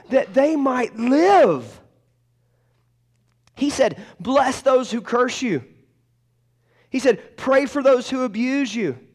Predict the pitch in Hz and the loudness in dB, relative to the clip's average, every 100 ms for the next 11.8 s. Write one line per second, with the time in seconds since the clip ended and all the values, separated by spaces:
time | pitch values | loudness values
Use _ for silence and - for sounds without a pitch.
0 | _ _ _ _ 359 311 254 190 254 - | _ _ _ _ 0 0 -2 -4 -2 -2
1 | 302 277 226 302 285 262 - - - 330 | -2 -8 -2 -2 0 -4 -4 -8 -4 -2
2 | 311 269 - - - 330 - 302 285 247 | 2 0 0 -12 -4 -2 0 0 0 -2
3 | - 254 170 220 320 403 262 233 208 - | -6 -6 -2 0 2 0 0 0 0 -2
4 | 254 285 240 - 247 240 233 254 311 370 | -2 2 0 0 0 0 0 2 2 2
5 | 320 269 240 269 277 - 214 175 156 - | -2 -4 -4 -4 -6 -4 -6 -6 -16 -4
6 | 466 427 381 - - _ _ _ _ _ | 0 2 0 -2 -10 _ _ _ _ _
7 | _ _ _ _ _ _ _ _ _ _ | _ _ _ _ _ _ _ _ _ _
8 | 302 277 240 294 330 269 262 - 285 302 | 0 2 2 4 4 2 0 0 -2 -2
9 | - 302 285 277 - - 330 330 - 269 | -4 0 0 0 -4 -2 -2 -2 -4 -4
10 | 262 269 - 247 247 - 262 254 240 - | -2 -2 0 -2 -4 -2 0 0 -4 -14
11 | _ 226 226 254 359 403 170 117 | _ -4 -2 -2 0 0 0 -2